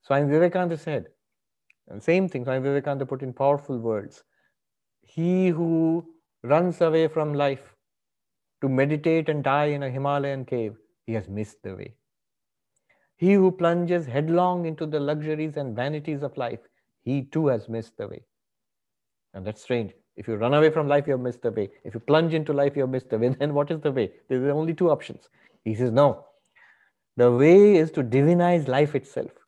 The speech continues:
It is to see God in those you are, who are around you. To see God in the husband, in the wife, and in, in the members of your community, in all living beings.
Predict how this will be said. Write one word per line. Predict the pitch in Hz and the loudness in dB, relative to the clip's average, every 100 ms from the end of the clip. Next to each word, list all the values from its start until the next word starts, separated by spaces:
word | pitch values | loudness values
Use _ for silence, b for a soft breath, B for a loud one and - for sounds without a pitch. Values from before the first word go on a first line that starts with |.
| _ _ _ _ | _ _ _ _
It | 135 151 | -2 -2
is | 147 | -2
to | 151 | -6
see | 147 170 | -4 -4
God | 147 151 170 175 | 0 4 6 6
in | 170 151 | 4 4
those | 160 165 | 4 2
you | 156 | 0
are, | 156 135 | 0 -2
who | 120 117 - 156 | -6 -8 -4 0
are | 147 | 0
around | 151 156 160 147 | 0 -2 -4 -6
you. | 104 - _ _ _ 120 | -8 -10 _ _ _ -16
To | 120 | -8
see | 139 | -4
God | 127 135 143 135 | 2 6 6 4
in | 131 | -2
the | 117 | -2
husband, | 151 160 147 135 | -2 -6 -8 -8
in | 120 120 | -8 -6
the | |
wife, | 117 135 160 143 - | -4 -2 -2 -4 -6
and | 123 120 | -8 -6
in, | 120 120 113 b b | -8 -8 -12 b b
in | - 120 | -10 -6
the | 120 | -4
members | 120 139 147 143 | -4 -2 -4 -6
of | 131 | -8
your | 135 | -8
community, | 143 160 170 160 147 127 | -6 -4 -4 -4 -6 -6
in | |
all | 127 143 | -2 -2
living | 147 147 151 151 | 0 0 0 -2
beings. | 151 170 113 | -2 -4 -6